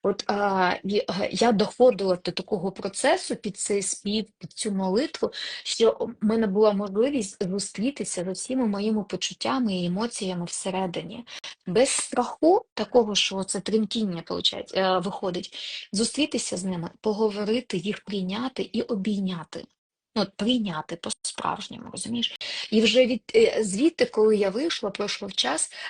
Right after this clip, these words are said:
я відчула, що я точно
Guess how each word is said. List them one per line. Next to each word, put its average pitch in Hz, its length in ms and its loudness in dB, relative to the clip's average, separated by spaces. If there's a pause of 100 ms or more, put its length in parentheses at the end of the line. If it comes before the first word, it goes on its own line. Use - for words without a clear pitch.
я 226 200 6
відчула, 262 560 2
що 190 440 0 (180)
я 220 220 2
точно 247 680 0